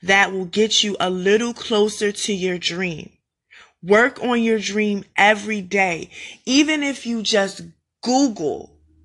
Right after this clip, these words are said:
your dream. If you say you want to open up a sunglass business, start doing the research. Keep yourself motivated. Do that vision board and keep yourself motivated.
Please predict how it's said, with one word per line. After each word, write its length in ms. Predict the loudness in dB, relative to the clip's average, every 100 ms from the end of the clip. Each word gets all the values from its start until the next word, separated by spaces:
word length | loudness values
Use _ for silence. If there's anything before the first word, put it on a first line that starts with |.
| _ -20 -20 -4
your 280 | 2 4 4
dream. 600 | 2 0 -2 -4 -8 -18 -20 -8 -2
If 160 | 0
you 240 | 0 0 -2
say 280 | 0 2
you 120 | 2 0
want 260 | -2 -4
to 100 | -4 0
open 440 | 2 2 0 -4 0
up 360 | 2 4 0 -8 -8 -2
a 60 |
sunglass 960 | -2 0 2 2 2 -2 -2 -4 -8 -6
business, 720 | -6 -6 -8 -18 -18 -20 -20 _ _ -20
start 600 | -10 -4 4 6 6 2
doing 420 | -2 0 0 -2 -4
the 100 | -4
research. 840 | -6 -6 -6 -8 -8 -10 -10 -12 -12 -12
Keep 400 | -2 4 4 2
yourself 600 | -2 -2 -2 2 2 0
motivated. 760 | -6 -6 -6 -6 -8 -6 -8 -12 _ _ _
Do 300 | -2 0 2
that 300 | 4 4 2
vision 540 | 2 2 2 -2 -4 -8
board 480 | -10 -10 -10 -12 -18 _ _ _ _ _ _ _ _ _ _ -2
and 120 | -2 0
keep 320 | 0 0 0
yourself 560 | -2 2 2 2 -2
motivated. 680 | -4 -2 -2 -2 -4 -4